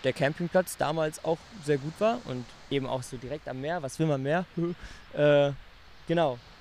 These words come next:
sind wir jetzt einfach wieder dahin gefahren und, äh, campen da jetzt. Einfach Zelt aufgeschlagen, um uns rum sind nur alte Leute mit Wohnmobilen.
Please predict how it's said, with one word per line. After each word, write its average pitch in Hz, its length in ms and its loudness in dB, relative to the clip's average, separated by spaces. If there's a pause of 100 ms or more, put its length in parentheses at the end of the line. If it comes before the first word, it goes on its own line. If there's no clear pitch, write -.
(120)
sind 151 160 2
wir 143 80 6
jetzt - 100 -2
einfach 127 220 -4
wieder 147 180 2
dahin 180 240 2
gefahren 214 480 -2
und, 208 460 0
äh, 208 400 -2 (1040)
campen 208 280 6
da 131 100 4
jetzt. 120 400 -2 (140)
Einfach 156 320 2 (140)
Zelt 214 240 6
aufgeschlagen, 208 840 2
um 160 120 2
uns 147 200 -2
rum 180 140 2
sind 160 240 -2
nur 170 300 2 (560)
alte 175 260 6
Leute 160 380 4
mit 156 320 -2 (200)
Wohnmobilen. 147 640 4